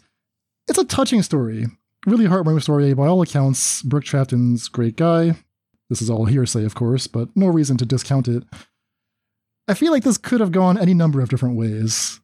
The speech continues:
Like, I think Wizards got kinda lucky that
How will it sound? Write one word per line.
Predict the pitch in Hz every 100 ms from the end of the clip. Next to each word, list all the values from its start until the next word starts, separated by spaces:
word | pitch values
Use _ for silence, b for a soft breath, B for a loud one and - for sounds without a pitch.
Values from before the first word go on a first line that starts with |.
| _
Like, | 139 127 135
I | 180
think | 285
Wizards | 196 196 190
got | 156 160 160 _ _ -
kinda | 175 151
lucky | 139 143 120 110 107 -
that | 117